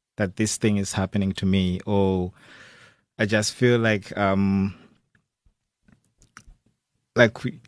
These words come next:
our communication wasn't really good.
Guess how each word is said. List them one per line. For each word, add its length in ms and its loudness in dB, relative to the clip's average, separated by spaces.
our 140 6
communication 720 0
wasn't 420 -2
really 160 -2
good. 400 -12